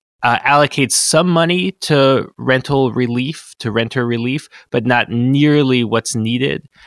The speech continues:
And it only extends the federal moratorium on evictions by one month through the end of January. So the, uh, you know, people, people could be kicked out of their homes starting in February.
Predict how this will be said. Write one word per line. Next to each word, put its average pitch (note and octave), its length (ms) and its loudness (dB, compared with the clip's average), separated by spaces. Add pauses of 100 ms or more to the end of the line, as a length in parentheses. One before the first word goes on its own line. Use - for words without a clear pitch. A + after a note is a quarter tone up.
(180)
And D#3 300 2
it C#3 160 2
only D3+ 480 2
extends D3+ 640 -2
the A#2 120 -2
federal C3+ 440 2
moratorium A#2 800 0
on G#2+ 180 -2
evictions G#2+ 640 -4
by A2 380 0
one A2 420 0
month B2 420 -2
through A2+ 140 -2
the A2 140 0
end A2 140 0
of G2 120 -2
January. G#2+ 680 -6 (360)
So C#3 480 2 (220)
the, A#2+ 500 4
uh, G#2+ 440 2
you C#3 120 -2
know, G#2 220 2 (340)
people, E3 540 0
people D#3+ 220 0
could D3 180 -2
be D3+ 340 -2
kicked - 240 -10
out C3 160 0
of C#3 100 -2
their C3+ 140 2
homes C#3+ 340 -2
starting C3 540 0
in A#2+ 460 -4
February. G#2 840 -4